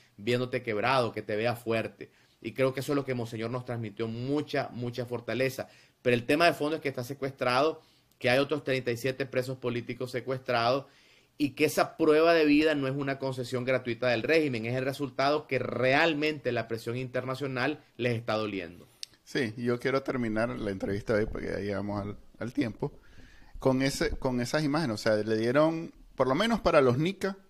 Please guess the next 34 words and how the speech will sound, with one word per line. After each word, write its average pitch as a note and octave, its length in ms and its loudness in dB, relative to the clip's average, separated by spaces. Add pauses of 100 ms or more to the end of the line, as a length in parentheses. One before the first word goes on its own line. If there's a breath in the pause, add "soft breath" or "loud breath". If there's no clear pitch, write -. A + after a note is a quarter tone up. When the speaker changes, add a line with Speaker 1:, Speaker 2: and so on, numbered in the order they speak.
(140)
Speaker 2:
no A#2+ 180 -2
hay C3+ 80 0
nada, C3+ 500 4
yo, - 140 -16 (280)
ahí A2 120 -4
tengo B2+ 280 0
los A#2+ 180 2
números, C3 560 0
en, - 280 -12
en, D#2 180 -14
en E2+ 140 -12
Trending A2+ 340 -4
Nicaragua G#2+ 640 0
lo, F#2 220 -10 (320)
lo G#2 180 -2
medimos, A2 540 0 (720 soft breath)
eh, G#2+ 200 -2
no B2 120 0
hay C#3+ 140 2
nada C#3+ 500 2 (320)
que A2+ 120 0
haya, A#2+ 360 2 (500)
que, A2 200 -6
que A#2 120 -6
se - 120 0
haya B2+ 160 4
visto B2+ 500 -2
como G2 380 -4
eso, - 300 -8
pues. - 180 -20
O - 60 -20
sea, - 260 -6 (180)
eh, - 140 -16
fue C#3 640 0